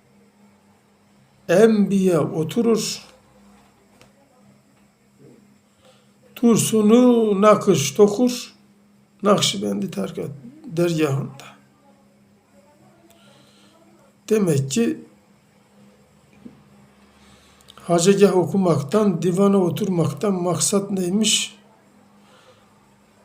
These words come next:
Evet, orada nakış işlenmek, nakış edilmekmiş. Yani Allah Resulü'nün nakışını insanlara işlemekmiş.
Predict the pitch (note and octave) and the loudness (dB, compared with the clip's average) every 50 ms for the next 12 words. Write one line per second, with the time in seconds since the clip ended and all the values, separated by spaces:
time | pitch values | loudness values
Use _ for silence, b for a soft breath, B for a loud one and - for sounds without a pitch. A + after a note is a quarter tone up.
0 | _ _ _ - G3 F3+ D#3+ C#3 C3+ C3+ - G3+ F#3+ F#3 D#3+ D3+ D#3+ G#3 G3+ F#3+ | _ _ _ -6 -2 0 0 0 0 -2 -2 -2 0 0 0 0 0 2 2 2
1 | F#3 F3 - - G3+ E3+ - - - - - _ _ _ - - - - - - | 2 0 2 0 2 2 2 0 -2 -6 -12 _ _ _ -10 -8 -6 -6 -6 -4
2 | - G3+ G3 F#3 F3 E3+ D3+ C3+ - - E3+ E3 D#3+ E3 - F#3+ - - G#3 F#3+ | -4 -2 -2 -2 -2 -2 -2 -2 -2 -2 -2 -2 -2 0 0 0 2 2 0 0
3 | - G#3 G3+ F#3+ G3+ G3 - - - E3 - - - - - - _ _ _ _ | 2 0 2 2 2 0 0 -4 -8 -8 -6 -6 -6 -8 -10 -14 _ _ _ _
4 | _ _ _ _ - _ _ _ _ _ _ _ _ _ _ _ _ _ _ _ | _ _ _ _ -20 _ _ _ _ _ _ _ _ _ _ _ _ _ _ _
5 | b b b b b b b b b b _ _ - E3+ D#3+ D#3 D#3+ F#3+ - - | b b b b b b b b b b _ _ -2 -2 0 0 0 0 0 0
6 | F3+ F3 E3+ F3 G#3 F#3+ - - - F3 D#3+ C3+ - G#3+ G3+ F#3+ F#3 F3 F#3+ G#3 | 0 2 4 4 4 4 2 0 -2 0 0 0 0 -2 -2 -4 -2 0 0 0
7 | G#3+ G3+ F3 E3+ F3 E3 E3 - - - - G3+ F3+ F#3+ G#3 - - E3+ E3 D#3+ | 0 0 -2 -2 -2 -4 -4 -4 -4 -4 -2 -2 -2 -2 -2 -2 0 -2 0 0
8 | D#3+ - F3+ F3+ F3 E3 E3 E3 F#3+ G3 - F3 - - - G#3 G3 F#3+ G3 F#3+ | -2 -2 -2 -4 -4 -2 0 0 0 0 0 -2 -4 -4 -4 -2 -2 0 -2 -2
9 | F#3+ - - - - - - - | -4 -8 -8 -8 -6 -8 -8 -10